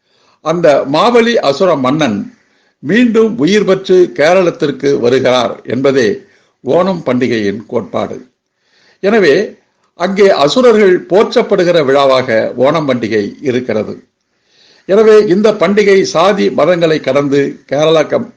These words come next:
மாநில மக்கள் கொண்டாடி வருகிறார்கள். இந்த பண்டிகையை கூட ஆர் எஸ் எஸ் காரர்களால் பொறுத்து கொள்ள முடியவில்லை. ஆர் எஸ் எஸ் இன் அதிகாரப்பூர்வ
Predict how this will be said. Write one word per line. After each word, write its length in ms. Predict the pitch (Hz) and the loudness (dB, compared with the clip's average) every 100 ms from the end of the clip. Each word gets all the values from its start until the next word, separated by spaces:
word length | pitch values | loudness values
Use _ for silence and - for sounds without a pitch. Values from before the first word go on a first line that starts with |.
| - | -10
மாநில 360 | 147 139 143 | -6 -2 0
மக்கள் 400 | 120 107 127 120 | 0 -2 -4 -4
கொண்டாடி 460 | 123 113 131 120 120 | -4 -2 -2 -2 -4
வருகிறார்கள். 600 | 107 107 101 101 98 - _ _ _ _ _ _ - _ | -4 -4 -4 -6 -10 -18 _ _ _ _ _ _ -20 _
இந்த 260 | 202 254 262 | -4 2 2
பண்டிகையை 680 | - 160 262 262 254 220 | 2 0 0 2 2 -2
கூட 240 | 110 185 180 113 113 - _ _ _ _ | 0 0 2 2 0 -6 _ _ _ _
ஆர் 240 | - 165 247 | -4 0 2
எஸ் 180 | 233 233 | 0 -2
எஸ் 160 | - | -6
காரர்களால் 520 | 160 160 139 127 127 | -4 -2 0 0 0
பொறுத்து 340 | 123 120 - 151 | -2 -4 -4 -4
கொள்ள 340 | 120 107 104 113 | -2 -2 -2 -4
முடியவில்லை. 500 | 120 120 104 98 104 - _ _ _ _ _ _ - | -4 -4 -4 -6 -10 -16 _ _ _ _ _ _ -8
ஆர் 220 | 143 233 | 0 2
எஸ் 160 | 285 254 | 2 2
எஸ் 200 | 247 - | -2 -2
இன் 160 | 214 - | -6 -4
அதிகாரப்பூர்வ 1080 | 135 170 226 220 214 208 202 - 156 196 | -2 2 4 4 4 4 2 2 0 4